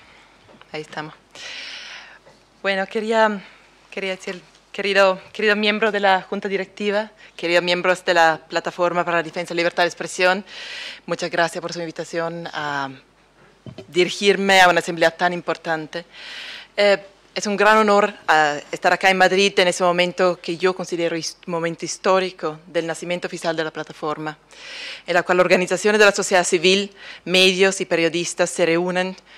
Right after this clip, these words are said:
en reconocimiento de un valor común, la libertad de expresión, la li-, libertad de información, y un objetivo común,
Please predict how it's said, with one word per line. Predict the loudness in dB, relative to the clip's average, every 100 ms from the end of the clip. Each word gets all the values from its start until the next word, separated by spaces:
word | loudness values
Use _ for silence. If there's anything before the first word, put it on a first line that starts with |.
| -20 _
en | -4
reconocimiento | -2 -2 -4 -4 2 4 4 0 0
de | 2
un | 0 2
valor | 2 4 2
común, | 0 -6 -8 -8 -6
la | -2
libertad | -2 -2 -4 -4
de |
expresión, | -4 -8 -10 -4 -4 -4 _ _
la | -4
li-, | -4 -6
libertad | -4 -2 0 2
de | 2
información, | -2 -6 -4 -2 -2 -4 -14 -18 -14 -14 -14 -14 -16 _
y | 0 2
un | 4
objetivo | 2 -2 0 2 2 0
común, | -6 -6 -6